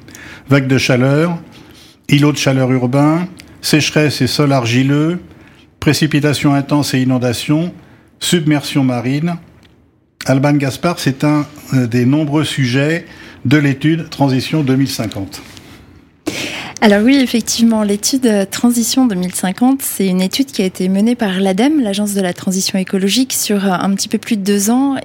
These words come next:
Speaker 2: et dont les premiers résultats ont été publiés fin deux mille vingt et un. Et son objectif, c'était, euh, d'explorer des scénarios d'atteinte, euh, de l'objectif climatique français en deux mille cinquante, qui est la neutralité carbone.
Speaker 1: Ah bon ?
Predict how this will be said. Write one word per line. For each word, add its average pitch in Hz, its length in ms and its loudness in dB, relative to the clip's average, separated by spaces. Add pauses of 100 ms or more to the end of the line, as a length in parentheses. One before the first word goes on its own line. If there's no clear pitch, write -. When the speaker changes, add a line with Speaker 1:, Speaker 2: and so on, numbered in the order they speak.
Speaker 2:
et 220 180 0
dont 202 140 -2
les 185 140 -4
premiers 214 340 -2
résultats 214 480 -2
ont 220 80 0
été 202 220 -4
publiés 202 400 -2
fin 226 240 -2
deux 226 80 0
mille 208 180 0
vingt 196 220 -4
et 190 60 0
un. 262 80 0 (760)
Et 226 80 2
son 220 220 2
objectif, 262 600 -2
c'était, 254 760 0
euh, 202 180 0
d'explorer 247 720 -2
des 220 120 -2
scénarios 208 480 0
d'atteinte, 220 760 -2 (140)
euh, 196 180 0
de 190 160 -2
l'objectif 226 580 -2
climatique 202 460 -2
français 208 380 0
en 226 80 2
deux 214 100 0
mille 190 140 0
cinquante, 233 500 -2
qui 226 140 -2
est 233 80 2
la 196 140 0
neutralité 208 580 -2
carbone. 190 340 -2 (340)
Speaker 1:
Ah - 40 -8 (120)
bon ? 131 140 -6